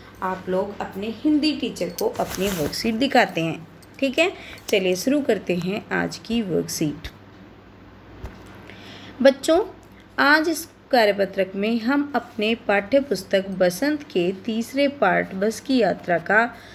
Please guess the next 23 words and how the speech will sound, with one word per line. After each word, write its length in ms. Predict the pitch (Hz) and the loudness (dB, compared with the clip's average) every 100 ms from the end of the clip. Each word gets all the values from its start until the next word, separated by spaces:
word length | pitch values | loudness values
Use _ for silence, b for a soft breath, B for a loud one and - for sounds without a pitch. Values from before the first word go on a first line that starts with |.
| B - | B 0
प्रथम 400 | 285 339 311 247 | 4 4 6 4
भाग 340 | 180 180 208 | 4 0 0
पढ़ने 320 | 247 226 190 165 | 0 2 0 0
जा 180 | 175 | -2
रहे 280 | 180 202 233 | 0 0 2
हैं। 300 | 240 247 - B B B - - | 2 0 -6 B B B -14 -10
यह 540 | 170 196 196 226 302 339 - | 0 0 2 2 2 -2 0
हरिवंश, 920 | 294 302 330 294 254 254 262 - - - - | 4 4 4 2 2 2 0 -6 -16 -20 0
हरिशंकर 800 | 233 269 311 254 190 185 202 214 226 196 | 2 2 2 0 -2 2 4 4 0 -4
परसाई 420 | 196 220 226 247 | -2 4 4 4
जी 200 | 196 180 | -2 -6
की 380 | 180 233 262 277 B B - | -4 -2 0 -2 B B -12
व्यंग्य 500 | 190 220 254 262 285 | 2 4 4 2 2
रचना 420 | 202 202 190 175 | 0 -2 -2 -4
है। 260 | 180 190 - - | -2 -2 -4 -4
किसने 280 | 214 220 254 | -4 0 0
लिखी 300 | 254 262 269 | 0 2 4
है 220 | 262 277 | 6 6
ये? 180 | 302 381 B B B - | 2 -2 B B B -4
हरिशंकर 1040 | 220 220 254 311 285 - 202 185 180 202 233 | 0 2 2 0 -2 -2 -2 -2 2 2 2
परसाई 520 | - 196 196 175 175 | -2 -2 0 -2 -2
जी 180 | 175 175 | -2 -2
ने। 180 | 165 | -4